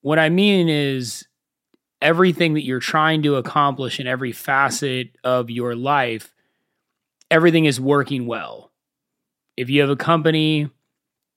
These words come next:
the operations, the finance, the product, the marketing, the sales, all of that stuff is working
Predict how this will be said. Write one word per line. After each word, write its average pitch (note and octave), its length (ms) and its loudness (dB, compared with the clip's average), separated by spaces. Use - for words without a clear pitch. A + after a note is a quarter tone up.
the C#3 80 -6
operations, C#3+ 1000 2
the B2+ 120 -6
finance, D3 720 -2
the A#2+ 140 -8
product, D3 720 2
the B2 100 -2
marketing, C#3 600 0
the A2+ 80 -6
sales, D#3+ 880 2
all D#3 300 8
of D3 80 0
that C3+ 220 2
stuff C3 260 -2
is A#2 120 -6
working A#2 720 -4